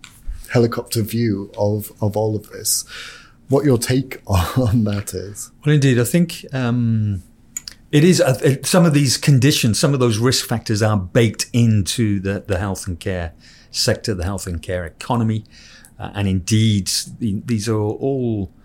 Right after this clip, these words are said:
Speaker 2: all our health and care professionals are tertiary graduates, you know, very,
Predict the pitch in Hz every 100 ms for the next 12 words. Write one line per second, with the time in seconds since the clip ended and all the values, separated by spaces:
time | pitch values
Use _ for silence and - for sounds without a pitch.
0 | - - _ _ - - 123 117 104 107
1 | 107 104 104 101 95 - 113 - 104 95
2 | 95 90 - 117 95 - 90 82 107 104
3 | 104 101 90 - - - - - - -
4 | _ - 90 87 87 92 107 107 98 90